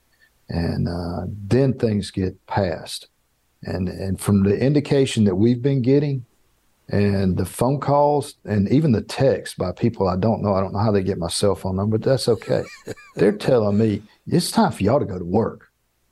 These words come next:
Speaker 1: You know, it, it's time for whatever y'all are doing up there to stop, get a speaker,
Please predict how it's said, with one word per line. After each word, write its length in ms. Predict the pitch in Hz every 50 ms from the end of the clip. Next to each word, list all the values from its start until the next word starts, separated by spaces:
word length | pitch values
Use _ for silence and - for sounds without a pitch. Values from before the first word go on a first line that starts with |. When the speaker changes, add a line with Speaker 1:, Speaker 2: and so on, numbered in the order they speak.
| _ _ _ _ _ -
Speaker 1:
You 100 | - 107
know, 60 | 107 -
it, 240 | - 139 175 151
it's 140 | 139 160 -
time 200 | - 180 170 139
for 140 | - - 104
whatever 340 | 95 101 135 160 180 165 160
y'all 260 | 151 156 151 147 127
are 60 | 104
doing 240 | 107 127 131 127 113
up 180 | 104 101 - -
there 280 | 101 98 98 95 95 - _
to 140 | - - 101
stop, 560 | - - - - - 135 104 90 92 - - _ _ _ _ _ _ _ _ _ _ _ _ -
get 180 | - 143 165 175
a 40 |
speaker, 580 | 165 - - - 139 120 107 - - 110 110 -